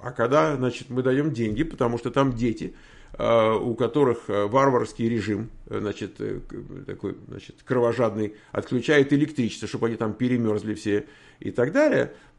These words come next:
э, это совсем другое дело. И, э, он помог Байдену вот в этом вот, во всём. Кроме того, он, конечно, поменял, я бы сказал, тональность. Э, тональность изменилась. Вот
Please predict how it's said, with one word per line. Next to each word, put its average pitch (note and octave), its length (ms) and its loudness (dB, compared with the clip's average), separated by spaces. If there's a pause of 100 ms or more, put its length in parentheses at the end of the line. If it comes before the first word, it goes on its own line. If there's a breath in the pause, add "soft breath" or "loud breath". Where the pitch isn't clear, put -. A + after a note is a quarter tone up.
(100)
э, A#2+ 260 2
это B2+ 240 0
совсем C#3 400 0
другое C#3+ 420 4
дело. E3+ 440 -2 (100)
И, A#2+ 80 -4
э, A#2 680 -2 (100)
он F3+ 180 2
помог F3+ 440 0
Байдену C#3 440 0
вот A#2 160 -2
в A#2 80 -2
этом A#2 240 -2
вот, G#2 240 -4
во F2+ 140 -4
всём. F#2+ 260 -6 (560 soft breath)
Кроме G#3 280 4
того, D#3+ 520 2
он, D#3 300 0
конечно, C3+ 880 0 (1400)
поменял, C#3 760 4
я C3+ 120 0
бы C3 100 -4
сказал, C3 200 -2
тональность. B2+ 840 2 (200)
Э, G2+ 300 0 (340)
тональность C#3 760 0
изменилась. C3+ 680 0
Вот A#2+ 220 0